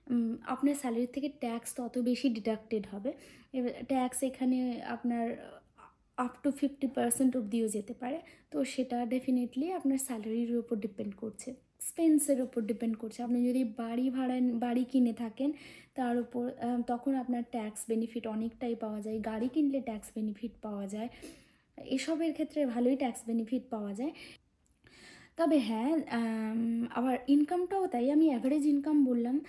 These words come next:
যেটা প্রায় কাছাকাছি পাঁচ লাখ আশি হাজার ক্রোনারের কথা বললাম ইয়ারলি, কিন্তু সেটা ডিপেন্ড করছে, সেটা হতে পারে কি চার, সাড়ে চারও হতে পারে। এটা কোন প্রফেশনে আপনি আছেন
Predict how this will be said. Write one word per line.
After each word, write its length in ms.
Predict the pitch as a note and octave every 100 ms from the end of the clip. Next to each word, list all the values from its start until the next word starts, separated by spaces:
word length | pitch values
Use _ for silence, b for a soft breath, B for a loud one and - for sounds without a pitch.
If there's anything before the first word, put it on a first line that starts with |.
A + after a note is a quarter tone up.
| B B
যেটা 360 | A#3+ C4 B3 A#3+ -
প্রায় 280 | A#3+ A3+ A#3+
কাছাকাছি 640 | B3+ A#3+ B3 A#3+ - A#3+ B B
পাঁচ 180 | - A#3+ -
লাখ 180 | A#3 A#3
আশি 300 | A3+ - C4
হাজার 320 | A#3+ G#3+ A3+ A3+ B _
ক্রোনারের 480 | - A3+ A3 A3+ A#3
কথা 240 | A#3+ A#3
বললাম 360 | A3 A3 G#3+ A3+
ইয়ারলি, 460 | A3+ G#3+ G3+ A#3 E4+ B B
কিন্তু 180 | D4+ C#4+
সেটা 260 | C#4+ B3 A#3+
ডিপেন্ড 340 | A3+ - A#3
করছে, 320 | - C#4 D4+
সেটা 280 | C#4 A#3+ A#3
হতে 220 | A#3+ C4
পারে 220 | B3+ G#3+ G#3+
কি 120 | C4+
চার, 380 | - A#3 A3 A#3+
সাড়ে 280 | - A#3
চারও 260 | A#3 C4 C#4
হতে 220 | A3 G#3
পারে। 320 | G3 G#3+ B3
এটা 180 | C#4+ C#4+ C#4+ _
কোন 280 | C#4 C#4+ D#4
প্রফেশনে 640 | D#4+ B3+ - C4+ D4 D#4+
আপনি 320 | E4+ E4 D#4+ E4
আছেন 280 | A3+ -